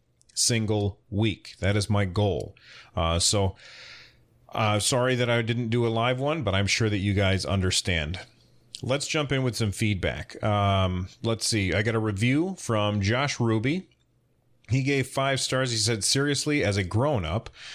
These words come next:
I appreciate the professionalism on display here. Excellent, excellent analysis and great information that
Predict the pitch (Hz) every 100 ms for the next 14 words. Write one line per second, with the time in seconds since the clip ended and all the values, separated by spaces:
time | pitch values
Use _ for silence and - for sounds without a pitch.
0 | - - 107 120 - 196 208 214 202 202
1 | - 165 143 131 131 123 123 123 110 104
2 | 98 - 98 95 90 85 - 120 - 165
3 | 170 170 _ - 139 - 170 170 170 -
4 | 131 113 95 90 - 104 - - 107 107
5 | 104 101 117 147 147 _ - 135 156 143
6 | 95 82 - 85 104